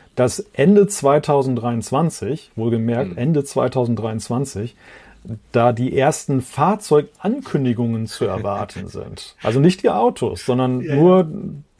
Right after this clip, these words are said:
Speaker 1: dann wird gesagt, in zwei Jahren gibt's dann vielleicht mal das Auto. Ist das für Apple-Verhältnisse nicht extrem früh, dass sie damit jetzt an die Öffentlichkeit gehen? Und wa-, warum überhaupt? Ich meine, die Entwickler können ja noch nichts dafür entwickeln.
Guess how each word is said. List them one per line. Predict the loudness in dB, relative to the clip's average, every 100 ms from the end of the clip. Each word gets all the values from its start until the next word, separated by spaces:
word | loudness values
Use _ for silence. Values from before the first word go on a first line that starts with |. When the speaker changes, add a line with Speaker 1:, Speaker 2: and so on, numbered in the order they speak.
| -10 -6
Speaker 1:
dann | -4 -2
wird | 0
gesagt, | 2 2 2
in | -2
zwei | 2 2
Jahren | 2 2
gibt's | 0
dann | 0 -2
vielleicht | 0 0
mal | 0
das | -2 -2
Auto. | 0 0 0 -4 -16 -20 -20 _ -20 _ _ _ _ _ _ _ _
Ist | -4 0
das | 2
für | 2
Apple-Verhältnisse | 2 0 -2 0 0 0 0 0
nicht | -2 -2 -16 -12
extrem | -12 -12 -4 0 0
früh, | -2 -2 0 0 -2
dass | -8 -4
sie | -4
damit | -2 -2 0
jetzt | -2 -2 -14 -8
an | -4
die | -4 -4
Öffentlichkeit | -6 -4 -4 -2 -2
gehen? | 0 0
Und | 2
wa-, | 4 4
warum | 4 4 4
überhaupt? | 4 4 2
Ich | 0
meine, | 0 2
die |
Entwickler | 2 2 2 2
können | 0 0
ja | 0
noch | -2
nichts | -4 -2
dafür | -2 -2
entwickeln. | -6 -4 -6 -6